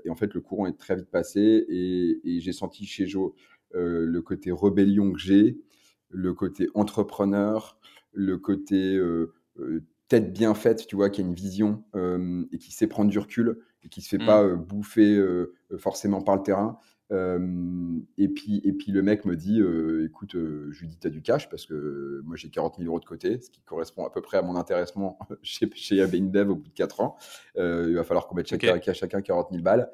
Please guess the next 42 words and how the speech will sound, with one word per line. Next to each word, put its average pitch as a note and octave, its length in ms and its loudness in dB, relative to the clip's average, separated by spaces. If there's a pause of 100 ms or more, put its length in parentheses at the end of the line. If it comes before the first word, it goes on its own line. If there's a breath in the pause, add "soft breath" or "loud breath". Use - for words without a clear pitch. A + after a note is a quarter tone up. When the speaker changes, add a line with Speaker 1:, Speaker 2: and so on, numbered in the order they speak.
(340 soft breath)
Speaker 1:
Et F#2 60 -6
le F2+ 100 0
mec G2+ 180 0
me F#2 60 -2
dit, « G2 100 4
Alors F#2 140 4
moi G#2+ 120 4
j'ai G2+ 160 2
rien, A2 460 0 (380)
mais F#2+ 80 -6
par F2+ 140 -2
contre G#2+ 160 2
j'ai G2+ 60 2
une F#2+ 100 4
Speaker 2:
<laughs> - 0 -
Speaker 1:
baraque. » D#2+ 340 0 (300)
Et G2 120 2
donc, G2+ 260 2
euh, F2 300 4 (320)
et F2+ 80 -2
donc, F#2+ 240 -4
euh, E2+ 80 0
je D#2 100 -6
vais G2 60 4
vendre G2 180 4
ma F#2 80 2
baraque. F2 420 2
Euh, E2 240 0 (340 soft breath)
euh, D2 800 -4
lui, G2+ 240 4
il F2 80 2
a E2 80 -2
trente, F#2 640 -6
maintenant F2+ 220 -4
il G2 60 0
a E2 60 0
trente-neuf, - 1040 -4
il F2+ 40 -14
va E2+ 60 -4
avoir D#2 180 -4
quarante, F2+ 380 -4
euh, D#2 220 -6